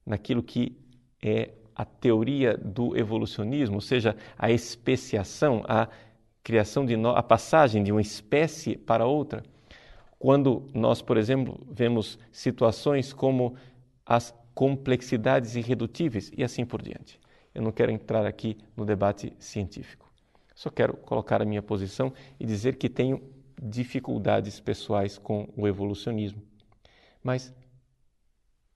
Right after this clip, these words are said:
o Papa João Paulo segundo e o magistério da Igreja deixa aos cientistas a total liberdade para debaterem entre si e para se perguntarem qual é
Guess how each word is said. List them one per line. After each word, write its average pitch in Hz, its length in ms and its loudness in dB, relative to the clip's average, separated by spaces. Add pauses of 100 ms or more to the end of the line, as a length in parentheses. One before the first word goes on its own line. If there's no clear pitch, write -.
(100)
o 123 120 -10
Papa 123 320 2
João 104 160 -2
Paulo 98 200 -4
segundo 104 560 -8 (320)
e - 360 -4
o 120 80 -2
magistério 107 640 0
da 98 80 -2
Igreja 107 420 0 (400)
deixa 147 480 0
aos 143 240 2
cientistas 135 720 -6
a 123 80 -2
total 160 520 0
liberdade 127 720 -2 (360)
para 170 200 2
debaterem 190 840 2
entre - 220 -8
si - 280 -18 (1000)
e 135 80 -10
para 135 360 2 (800)
se - 300 -4
perguntarem 110 920 0 (320)
qual 131 360 4
é 143 160 2